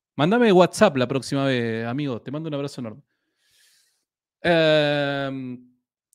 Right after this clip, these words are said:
entonces, mediante el diálogo, la conversación, el vínculo, el amor, la relación. A un amigo se lo, se lo escuché una vez esto. Él no es católico. Eh, es ortodoxo.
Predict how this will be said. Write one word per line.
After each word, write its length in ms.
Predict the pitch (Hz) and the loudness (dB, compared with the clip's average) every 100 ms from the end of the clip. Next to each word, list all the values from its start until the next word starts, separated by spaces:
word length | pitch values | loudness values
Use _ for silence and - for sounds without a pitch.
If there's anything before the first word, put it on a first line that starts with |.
| - | -8
entonces, 240 | 180 214 | -4 -2
mediante 320 | 190 208 196 | -2 -2 -2
el 80 | 170 | -4
diálogo, 420 | 214 302 233 156 | 0 0 0 -2
la 140 | 147 147 | -4 -6
conversación, 880 | 156 151 147 160 143 214 269 262 | -4 -4 -4 -6 -6 -2 0 0
el 160 | 156 147 | 0 -2
vínculo, 560 | 196 269 247 - 147 143 | 0 0 0 0 0 2
el 80 | |
amor, 720 | 135 143 202 277 220 120 110 _ _ _ _ _ _ _ - | 2 0 0 2 0 -2 -8 _ _ _ _ _ _ _ -6
la 140 | 135 | -4
relación. 1040 | 135 143 135 131 - 190 269 240 120 107 _ _ _ _ _ _ _ _ _ _ - _ _ _ - _ | 0 0 0 -2 -4 -2 2 2 -2 -6 _ _ _ _ _ _ _ _ _ _ -20 _ _ _ -20 _
A 120 | 120 | 0
un 120 | 127 | 2
amigo 300 | 151 156 147 | 2 2 -2
se 120 | 113 113 | -6 -10
lo, 120 | 110 | -10
se 280 | - - 117 | -14 -16 -14
lo 60 | |
escuché 300 | 113 123 - | -14 -14 -12
una 160 | 131 123 | -10 -10
vez 200 | 127 - | -12 -14
esto. 320 | 113 - 110 _ _ _ _ - | -18 -20 -20 _ _ _ _ -10
Él 120 | 123 | -6
no 60 | |
es 80 | 143 | -6
católico. 440 | - 104 101 - _ _ _ _ _ _ _ _ _ _ | -8 -14 -16 -18 _ _ _ _ _ _ _ _ _ _
Eh, 800 | 113 101 - - 53 58 52 _ | -18 -16 -18 -20 -20 -20 -20 _
es 120 | - | -12
ortodoxo. 520 | 123 123 117 - - | -8 -6 -8 -10 -20